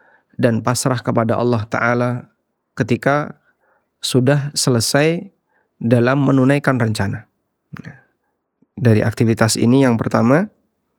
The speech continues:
di aktivitas duniawi, kita diajarkan untuk tawakal dan kita dias-, diajarkan untuk pasrah terhadap ketetapan Allah.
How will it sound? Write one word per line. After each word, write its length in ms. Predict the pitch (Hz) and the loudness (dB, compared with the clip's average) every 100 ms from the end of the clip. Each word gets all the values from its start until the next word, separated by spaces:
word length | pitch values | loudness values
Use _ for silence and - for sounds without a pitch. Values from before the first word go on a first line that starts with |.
| _ _ _ - | _ _ _ -20
di 240 | - 107 | -10 -8
aktivitas 720 | - 113 135 127 127 123 123 | -6 -2 0 2 2 0 0
duniawi, 640 | 120 117 120 123 131 190 - _ _ _ - | 2 4 4 4 2 0 -4 _ _ _ -6
kita 240 | 120 143 | 0 2
diajarkan 560 | 131 123 113 107 147 143 | 2 2 0 2 0 2
untuk 400 | 120 120 147 - | 2 2 -2 -4
tawakal 720 | - 117 120 - 127 143 190 190 _ _ _ _ | -2 0 0 0 0 0 -2 -8 _ _ _ _
dan 240 | 113 117 110 | 2 2 2
kita 240 | 123 143 | 2 2
dias-, 320 | 127 117 - | 2 0 -2
diajarkan 640 | - 127 120 113 123 123 127 120 | 0 0 2 2 0 2 4 4
untuk 240 | 113 - | 2 0
pasrah 560 | 131 127 147 151 196 - _ _ _ _ _ | -2 0 0 0 -2 -8 _ _ _ _ _
terhadap 640 | - 120 117 107 147 - - _ _ _ - - - _ _ - | 0 2 4 4 2 0 -10 _ _ _ -20 -18 -20 _ _ -2
ketetapan 480 | 131 131 151 151 131 | -2 2 0 2 0
Allah. 400 | 120 107 104 98 | 0 -2 -4 -8